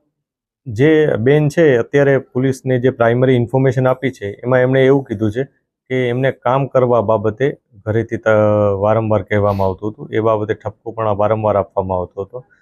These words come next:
અને પોતે ટ્યુશન ચલાવી અને પોતાનું કામ કરે છે. અગાઉ પે-, તેઓ નર્સ પણ હતા. એટલે આ પ્રકારનું એમનું આખું લાઇફસ્ટાઇલ બાબતે એમણે અમને જણાવ્યું છે.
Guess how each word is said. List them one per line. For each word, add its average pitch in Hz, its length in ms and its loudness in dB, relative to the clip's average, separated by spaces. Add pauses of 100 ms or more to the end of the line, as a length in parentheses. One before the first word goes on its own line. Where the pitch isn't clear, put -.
(220)
અને 107 120 -10
પોતે 123 540 0
ટ્યુશન 123 520 -4 (380)
ચલાવી 117 380 0
અને 107 140 -2
પોતાનું 107 420 -4
કામ 104 280 -4
કરે 101 440 -8
છે. 127 120 -8
અગાઉ 107 420 -2
પે-, 104 260 -8 (400)
તેઓ 113 160 -2
નર્સ 107 340 -2
પણ 101 140 -6
હતા. 113 240 -10 (420)
એટલે 104 140 -2
આ 113 100 2
પ્રકારનું 127 640 -2 (120)
એમનું 117 300 0
આખું 110 400 -4
લાઇફસ્ટાઇલ 117 460 0
બાબતે 110 380 0
એમણે 107 220 0
અમને 107 320 -4
જણાવ્યું 95 400 -4
છે. - 240 -20